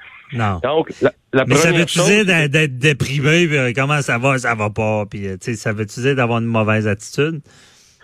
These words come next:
Speaker 2: Non, au contraire, ça veut dire qu'il faut se connecter. Moi, ce que je conseille, c'est de se prendre un quinze minutes, un trente minutes le matin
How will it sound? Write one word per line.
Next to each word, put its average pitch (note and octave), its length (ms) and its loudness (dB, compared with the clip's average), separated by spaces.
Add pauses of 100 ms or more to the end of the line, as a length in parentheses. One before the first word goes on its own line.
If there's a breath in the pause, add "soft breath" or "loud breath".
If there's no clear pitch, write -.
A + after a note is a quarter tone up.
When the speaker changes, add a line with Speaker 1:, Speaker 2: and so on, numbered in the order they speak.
(300 loud breath)
Speaker 2:
Non, C3 220 4
au C#3 240 0
contraire, C3+ 720 2
ça A#2+ 80 2
veut A2 140 0
dire A#2+ 200 0
qu'il - 160 -8
faut G3 140 2
se - 120 0
connecter. B2 800 2
Moi, C3+ 160 2
ce F3 100 -4
que - 140 0
je - 80 0
conseille, A2+ 680 0 (340 loud breath)
c'est G#2 80 2
de G2+ 100 4
se - 120 -6
prendre C#3 280 2
un G2+ 140 2
quinze B2+ 320 2
minutes, G#2+ 380 2
un F#2+ 100 0
trente B2+ 320 0
minutes A2+ 360 2
le G#2 100 2
matin G#2+ 420 2